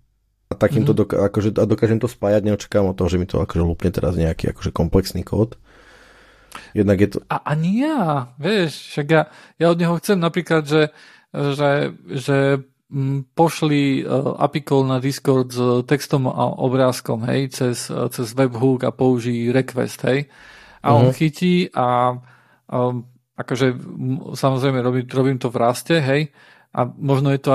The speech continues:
Speaker 2: možno aj to je ten dôvod, hej, že, že Rast je, že tam, že tam jednoducho musíš mať správny typ a keď je tam nejaká chyba, hej, tak jednoducho ťa to nepustí, hej.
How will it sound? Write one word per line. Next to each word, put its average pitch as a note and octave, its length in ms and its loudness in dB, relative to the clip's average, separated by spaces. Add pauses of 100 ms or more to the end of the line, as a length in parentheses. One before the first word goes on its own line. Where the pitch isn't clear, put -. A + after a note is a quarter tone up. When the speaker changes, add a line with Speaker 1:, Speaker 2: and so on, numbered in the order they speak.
(100)
Speaker 2:
možno C3 320 -4
aj C3 140 -2
to C#3 100 0
je C#3 120 6
ten C3+ 140 -4
dôvod, C3 380 0
hej, B2 200 0
že, A#2+ 160 0 (240)
že B2 140 -2
Rast B2+ 340 0
je, B2+ 340 0
že - 120 -12
tam, D3 420 0
že C3 180 -8
tam D3 180 0
jednoducho C#3 680 -2 (680)
musíš C#3+ 520 -2
mať C#3 260 -2
správny D3+ 400 0
typ F3+ 320 -2 (200)
a - 100 -6
keď C#3 200 -4
je C#3 140 0
tam C#3+ 220 2
nejaká C3+ 600 0
chyba, D3+ 560 0
hej, C3+ 260 -4
tak C3+ 140 -4
jednoducho C3 320 -2
ťa B2+ 140 -2
to A#2+ 100 -10
nepustí, B2 540 -4
hej. A#2 320 -4